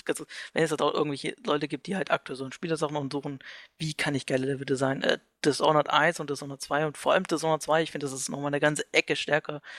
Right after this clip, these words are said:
im Leveldesign, äh, sind absolute Musterbeispiele, wie man krasse, krasse Level baut und wie man sie designt und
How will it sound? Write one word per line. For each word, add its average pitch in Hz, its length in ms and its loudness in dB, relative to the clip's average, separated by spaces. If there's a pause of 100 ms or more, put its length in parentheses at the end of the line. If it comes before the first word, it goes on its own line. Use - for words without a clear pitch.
(160)
im 202 80 -4
Leveldesign, 139 520 0
äh, 139 220 2
sind 135 220 -4
absolute 143 380 -2
Musterbeispiele, 143 760 -2
wie 139 140 -4
man 139 300 0 (640)
krasse, 147 420 2
krasse - 320 2
Level 131 340 2 (120)
baut 143 300 4
und 131 100 -2
wie 131 80 -2
man 131 160 0
sie 131 100 -6
designt 139 400 0
und 135 220 -4